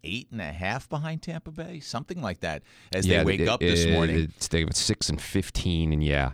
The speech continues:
Speaker 2: eight, eight and a half
Speaker 1: I think
Speaker 2: out,
Speaker 1: it's
Speaker 2: I believe, this
Speaker 1: eight and a half.
Speaker 2: morning. Yeah, so, um, yeah, I, look, there's a lot of time.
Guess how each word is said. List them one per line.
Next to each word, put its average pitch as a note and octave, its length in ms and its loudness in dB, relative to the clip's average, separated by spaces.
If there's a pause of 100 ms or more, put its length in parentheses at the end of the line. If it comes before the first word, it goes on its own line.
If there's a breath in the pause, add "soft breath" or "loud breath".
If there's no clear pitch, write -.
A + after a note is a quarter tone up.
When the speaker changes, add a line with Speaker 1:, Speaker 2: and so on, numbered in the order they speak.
(120)
Speaker 2:
eight, D#2+ 240 0 (100)
eight E2 300 -2
and D#2 80 0
a C#2+ 40 0
half D2+ 320 0
Speaker 1:
I - 20 -2
think D2 140 4
Speaker 2:
out, D2 80 2
Speaker 1:
it's C#2+ 60 2
Speaker 2:
I A2 40 0
believe, D#2 240 2
this D2+ 100 2
Speaker 1:
eight G2 40 2
and F#2+ 40 2
a - 40 2
half. D2+ 60 2
Speaker 2:
morning. C2+ 280 0
Yeah, C#2 260 0
so, D2+ 480 2
um, D2+ 420 2 (840 loud breath)
yeah, E2+ 480 2
I, E2+ 200 2 (340)
look, F#2+ 260 2
there's E2+ 160 2
a F2 60 2
lot F#2 260 4
of F#2 80 0
time. G2+ 640 2